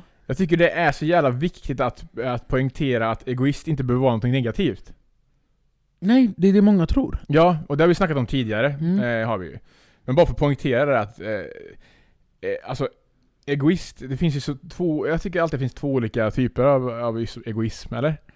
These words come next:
Speaker 2: Men
Speaker 1: Inte så?
Speaker 2: jag skulle säga utav allt.
Speaker 1: Ja, men utav, alltså, liksom,
Speaker 2: Mm.
Speaker 1: typ så här, alltså, negativ och positiv. Alltså, så här, eg-, negativ som får, eh, som gör att kanske andra i en omgivning mår bättre.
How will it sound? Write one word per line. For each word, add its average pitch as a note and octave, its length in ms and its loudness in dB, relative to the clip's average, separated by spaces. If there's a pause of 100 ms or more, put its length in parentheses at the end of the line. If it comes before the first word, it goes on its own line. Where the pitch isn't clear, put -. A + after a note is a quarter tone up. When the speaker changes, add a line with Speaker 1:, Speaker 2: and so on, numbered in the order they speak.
(160)
Speaker 2:
Men B2+ 180 -12
Speaker 1:
Inte A#2+ 160 -4
så? B2 80 -2
Speaker 2:
jag A2+ 140 -4
skulle F#3 180 -2
säga D3+ 120 -4
utav B2 240 -8
allt. - 340 -8
Speaker 1:
Ja, D#3 120 4
men F3 140 8
utav, D#3 180 6
alltså, E3 300 6
liksom, E3 320 4
Speaker 2:
Mm. F#3+ 80 4
Speaker 1:
typ C#3 180 4
så D3+ 80 6
här, C3 120 6
alltså, B2+ 300 -2
negativ D#3 540 2
och E3+ 100 2
positiv. A#2+ 560 0
Alltså, A#2+ 180 -6
så B2 80 -2
här, A2 140 -2
eg-, C3+ 340 -8
negativ D3 460 2
som C#3 180 0
får, A#2 360 0 (500)
eh, G#2+ 120 -6 (500)
som C3+ 180 0
gör B2 220 4
att - 220 -6 (320)
kanske B2+ 260 -4
andra A#2 340 4
i A2+ 40 2
en A2 60 -6
omgivning C3 420 0
mår E3+ 80 4
bättre. G2+ 460 0